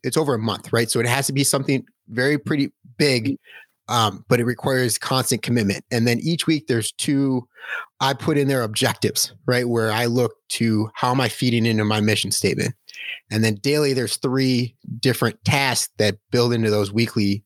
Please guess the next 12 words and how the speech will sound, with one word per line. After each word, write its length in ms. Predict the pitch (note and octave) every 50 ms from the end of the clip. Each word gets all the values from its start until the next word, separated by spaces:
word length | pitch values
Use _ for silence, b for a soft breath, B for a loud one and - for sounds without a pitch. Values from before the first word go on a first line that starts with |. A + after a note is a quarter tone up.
| _ _ -
objectives. 640 | F#2+ F2+ G#2+ A2 G2+ - - G2+ F2 F2+ - - B B B B B B B B B B B B
Um, 220 | - F#2+ G3 - G#2
below 260 | G#2+ A#2 C3+ D3+ E3+
that, 180 | E3 D#3+ D#3 -
there's 200 | D3 C3+ B2 A2
the, 240 | - A#2 A2 G#2+ F#2 - _ _ _ _ _ _ D#2+
uh, 260 | F#2+ G2+ G#2+ - - -
mental 360 | - G#2+ A#2 B2 - - B2
mile, 400 | A2 G2+ G2+ G#2+ G2 - C#3+ - - -
right? 220 | A2 A2 A2+ A#2
So, 160 | - - A#2+ A2
like, 220 | G#2+ G#2 -